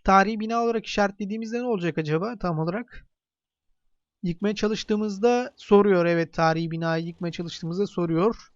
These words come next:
E, kalsın bakalım ne olacak bir şey. Bir katkısı oluyor muydu acaba bunun? Şehirle alakalı. Eğitimsiz on dört kişi var. E, iki çocuk, iki tane genç yetişkin, on tane de yetişkin var. Genç yetişkin,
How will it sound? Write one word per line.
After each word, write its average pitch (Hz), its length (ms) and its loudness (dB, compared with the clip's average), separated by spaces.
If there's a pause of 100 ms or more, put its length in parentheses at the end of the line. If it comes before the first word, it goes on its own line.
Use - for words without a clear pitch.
(960)
E, 220 120 -10
kalsın 277 400 -4
bakalım 175 300 2
ne 175 40 2
olacak 165 360 2
bir 165 40 -12
şey. 196 320 -6
Bir 180 60 -10
katkısı - 420 -4
oluyor 226 180 -6
muydu 180 140 -6
acaba 160 340 -2
bunun? 170 220 -10 (1040)
Şehirle 175 560 -6
alakalı. 170 480 -2 (1600)
Eğitimsiz 196 520 -4
on 196 160 0
dört 190 140 -2
kişi - 260 -4
var. 190 220 2 (2000)
E, 185 340 -6
iki 220 300 -2
çocuk, 208 500 2
iki 220 240 -8
tane 190 260 4
genç 202 280 -2
yetişkin, 220 420 -4
on 214 240 2
tane 165 240 -2
de 190 40 -4
yetişkin 185 680 -6
var. 180 160 0
Genç 208 300 -4
yetişkin, 208 640 -6